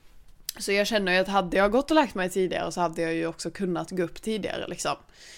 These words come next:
Ehm, men ja, alltså det är ju också den där grejen av att så här, ja men på morgonen då är det ju, alltså då är det ju l-,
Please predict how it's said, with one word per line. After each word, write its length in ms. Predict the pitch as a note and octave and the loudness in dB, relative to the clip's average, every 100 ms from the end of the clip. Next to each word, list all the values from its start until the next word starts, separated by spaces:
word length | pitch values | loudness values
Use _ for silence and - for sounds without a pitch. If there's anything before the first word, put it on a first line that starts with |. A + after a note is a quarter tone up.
| - - _ | -20 -20 _
Ehm, 920 | - F#3+ F#3 F3 E3+ E3+ E3 D#3+ D#3+ E3+ _ _ _ _ _ _ _ _ _ _ _ _ _ _ | -2 2 4 4 2 0 -2 -4 -8 -12 _ _ _ _ _ _ _ _ _ _ _ _ _ _
men 440 | G3 G3+ G3 F#3+ - | -2 2 2 0 0
ja, 280 | G#3 G3+ G3+ - | 4 4 2 -2
alltså 200 | G#3 A3+ | -2 0
det 120 | F#3+ | 2
är 160 | A#3 A3 | 2 4
ju 160 | G#3+ | 2
också 240 | G#3+ G#3 G#3 | 2 0 -2
den 160 | G3+ | 2
där 100 | G3+ F#3 | 2 4
grejen 300 | F#3 E3 E3+ | 2 0 0
av 100 | E3+ | -2
att 120 | E3 | -2
så 100 | F3 | -4
här, 180 | D#3 D#3 | -2 0
ja 220 | G3 G3 | 2 2
men 160 | G3 | 0
på 100 | F#3 | -4
morgonen 540 | G3 G3 F#3+ E3 D#3+ E3+ | -2 0 0 -2 -2 2
då 80 | G3 | 6
är 220 | F3 D3+ | 6 4
det 80 | D#3 | -2
ju, 320 | D#3 D3+ D#3 - | -2 -4 -6 -8
alltså 180 | F#3 F3+ | -6 -4
då 340 | F3 F3+ F3 | 0 2 4
är 180 | F#3+ E3 | 4 4
det 100 | D3+ | 2
ju 160 | E3 D#3+ | 0 0
l-, 340 | D#3+ E3+ D#3 | -2 -8 -12